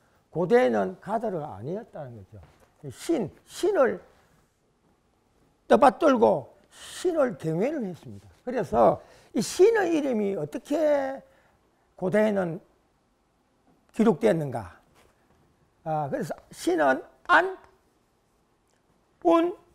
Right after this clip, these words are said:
인 이렇게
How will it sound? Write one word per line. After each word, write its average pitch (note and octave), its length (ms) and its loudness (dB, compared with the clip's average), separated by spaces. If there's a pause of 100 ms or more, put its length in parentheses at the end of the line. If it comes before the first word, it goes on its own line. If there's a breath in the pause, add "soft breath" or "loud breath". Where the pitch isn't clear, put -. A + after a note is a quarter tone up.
(1300)
인 E4 320 2 (1000)
이렇게 D#4+ 580 -4